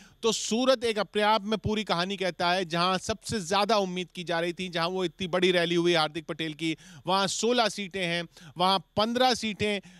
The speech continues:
बीजेपी जीती, एक सीट कांग्रेस, बिल्कुल वही नतीजा जो पिछली बार था। जैसा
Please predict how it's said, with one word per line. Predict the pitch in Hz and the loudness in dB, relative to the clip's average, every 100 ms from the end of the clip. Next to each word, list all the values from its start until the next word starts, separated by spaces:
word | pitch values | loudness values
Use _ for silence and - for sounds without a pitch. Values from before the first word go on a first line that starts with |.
| _ 135 | _ -2
बीजेपी | 214 202 214 214 | 2 2 2 0
जीती, | 185 190 196 190 - - _ | -2 -2 -2 -4 -6 -18 _
एक | 214 247 | 2 2
सीट | - 214 185 | 0 -2 -2
कांग्रेस, | - 180 175 185 165 | 0 0 0 -2 -4
बिल्कुल | 117 104 185 262 208 - 254 247 | -10 -4 0 0 -4 -2 0 0
वही | 185 165 202 214 233 | 0 2 2 2 -2
नतीजा | 208 185 196 202 175 208 202 | -4 -6 -6 -6 0 2 2
जो | 170 196 | 2 -2
पिछली | 175 185 - 196 | -2 -4 -2 0
बार | 165 180 175 | 2 4 2
था। | - 175 143 | 0 0 0
जैसा | 131 156 196 | -2 0 0